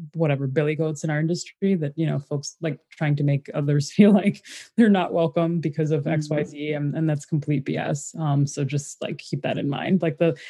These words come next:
Speaker 1: the math is in our, is in your favor, you know? So
Speaker 2: Aw.
Speaker 1: just, just m-, keep that in mind. But yeah, in, in terms of really, like, making that transition, you know, it really, it happens slowly, right? You know, I mean, it, you, you kinda get to a point where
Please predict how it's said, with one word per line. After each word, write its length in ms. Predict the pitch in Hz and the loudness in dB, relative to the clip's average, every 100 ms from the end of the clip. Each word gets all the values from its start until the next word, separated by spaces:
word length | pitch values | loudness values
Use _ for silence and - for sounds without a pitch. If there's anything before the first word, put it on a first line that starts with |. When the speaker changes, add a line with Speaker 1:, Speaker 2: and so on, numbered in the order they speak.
| - | 0
Speaker 1:
the 60 | |
math 360 | 185 180 175 - _ - | 4 4 2 -4 _ -2
is 160 | 175 | 0
in 80 | 156 | 2
our, 120 | 147 143 | 0 -2
is 180 | 160 151 | -2 -2
in 100 | 156 | 0
your 120 | 143 139 | 0 -2
favor, 520 | - 123 139 185 147 | -6 -6 -4 -4 -4
you 120 | 180 | -4
know? 280 | 151 156 220 - | -2 0 -2 -4
So 180 | 180 160 | -2 0
Speaker 2:
Aw. 300 | 143 143 143 | 2 0 -4
Speaker 1:
just, 360 | 156 147 - - | -6 -8 -8 -8
just 260 | 156 - _ _ _ - | -8 -8 _ _ _ -6
m-, 240 | 180 165 - | -4 -2 -4
keep 160 | 170 | -6
that 140 | - - | -4 -6
in 80 | - | -8
mind. 240 | - 208 - - - - - | -10 -10 -12 -16 -18 -12 0
But 120 | 202 | 4
yeah, 160 | 220 170 | 6 4
in, 120 | 180 | 2
in 80 | 202 | 4
terms 220 | 214 214 | 4 4
of 120 | 208 | 2
really, 240 | 180 180 175 | 2 2 2
like, 180 | 165 151 | 0 2
making 260 | 180 185 | 2 4
that 140 | 175 147 | 2 2
transition, 680 | 160 165 254 247 214 185 170 | -2 2 2 2 4 4 2
you 100 | 180 | 2
know, 140 | 170 | 2
it 220 | 160 185 - | 2 0 2
really, 300 | 240 320 320 | 4 6 4
it 100 | 208 | 0
happens 480 | - 302 330 247 - | -4 0 4 4 2
slowly, 460 | 196 202 175 151 | 2 4 4 0
right? 280 | 151 143 151 | -2 -4 -4
You 80 | 165 | -2
know, 200 | 160 160 | -2 0
I 40 | |
mean, 200 | 160 165 | 0 0
it, 160 | 156 175 | 0 -2
you, 220 | - 170 185 | -2 0 0
you 160 | 180 | 0
kinda 200 | 180 196 | 4 4
get 160 | 190 196 | 4 2
to 80 | 202 | 0
a 60 | |
point 340 | - 180 170 - | 0 0 0 2
where 300 | 160 151 | 2 0